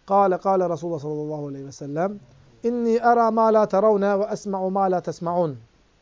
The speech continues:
Diyor ki aleyhissalatü vesselam, "Ben sizlerin görmediklerinizi görmekteyim." Az önce söyledik. Neleri gördü aleyhissalatü vesselam. "Ve esma'u ma la tesma'un."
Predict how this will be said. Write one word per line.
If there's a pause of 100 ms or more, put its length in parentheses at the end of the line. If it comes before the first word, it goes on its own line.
(360)
Diyor
ki
aleyhissalatü
vesselam, (720)
"Ben (220)
sizlerin (1800)
görmediklerinizi
görmekteyim." (720)
Az
önce
söyledik. (1000)
Neleri
gördü (160)
aleyhissalatü
vesselam. (340)
"Ve
esma'u
ma
la
tesma'un."